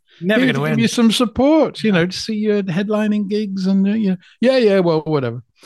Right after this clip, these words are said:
Speaker 2: So they weren't, they weren't un-, they were never unwelcoming, but they didn't really understand <laughs> that, uh, you know, I was kind of their ambassador.
Speaker 1: Yeah.
Speaker 2: And
Speaker 1: Yeah.
Speaker 2: if they had been more interested in talking about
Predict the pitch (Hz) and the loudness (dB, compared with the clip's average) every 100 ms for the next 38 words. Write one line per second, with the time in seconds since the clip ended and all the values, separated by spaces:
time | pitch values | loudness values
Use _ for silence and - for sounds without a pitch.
0 | - - - - - - 240 - 240 - | -20 -20 -12 -2 -2 0 -4 0 -2 -2
1 | - - _ _ _ _ _ _ 226 269 | -10 -10 _ _ _ _ _ _ -6 0
2 | 262 247 233 247 320 233 - 220 233 202 | 0 0 -2 -2 -2 -4 -4 0 2 2
3 | 220 220 277 294 214 180 208 202 180 196 | 4 6 4 4 0 2 4 6 6 2
4 | 208 - 92 92 107 _ _ _ - 185 | 0 -6 -8 -12 -18 _ _ _ -2 2
5 | 190 185 220 240 202 202 196 190 180 - | 2 2 4 4 4 2 2 2 0 -4
6 | - - 190 165 175 - - - _ _ | -6 -2 0 0 0 -4 -8 -18 _ _
7 | _ _ _ _ 143 151 165 - - _ | _ _ _ _ -4 -2 -2 -6 -20 _
8 | _ _ - 208 - 185 165 175 185 185 | _ _ -18 -16 -4 0 2 2 2 0
9 | - 196 185 156 165 165 160 147 156 143 | -2 0 0 0 0 2 0 0 -2 -4
10 | 110 92 95 - _ - 123 120 117 _ | -8 -12 -18 -20 _ -8 -4 -4 -6 _
11 | _ _ _ - 151 151 - 180 180 - | _ _ _ -6 -2 -4 0 0 0 -2
12 | - 170 170 117 175 165 143 156 151 147 | -4 -2 0 -2 -2 -4 -6 -4 -2 -2
13 | 208 165 143 160 165 147 135 120 131 123 | -2 0 2 4 4 2 -2 -6 -6 -2
14 | 113 139 131 127 117 117 110 | 0 0 0 -2 -2 -2 -4